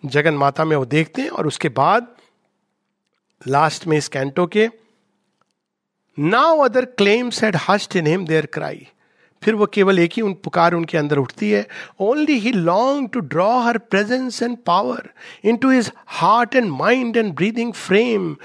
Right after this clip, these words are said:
Only he yearned to call forever down her healing touch of love and truth and joy into the darkness of the suffering world।"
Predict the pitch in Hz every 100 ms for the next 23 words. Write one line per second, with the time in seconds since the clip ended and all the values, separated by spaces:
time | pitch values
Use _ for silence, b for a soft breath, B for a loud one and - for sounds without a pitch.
0 | B B - 269 320 330 302 285 196 233
1 | 302 339 - 294 - 254 311 330 311 -
2 | 277 262 262 220 226 233 226 190 165 B
3 | - 208 175 - 220 269 254 254 254 220
4 | 233 196 185 160 180 196 180 175 165 _
5 | 160 208 202 160 147 120 151 160 226 277
6 | B B - 175 170 156 131 139 156 170
7 | 196 165 165 139 143 - 143 160 143 123
8 | 127 123 123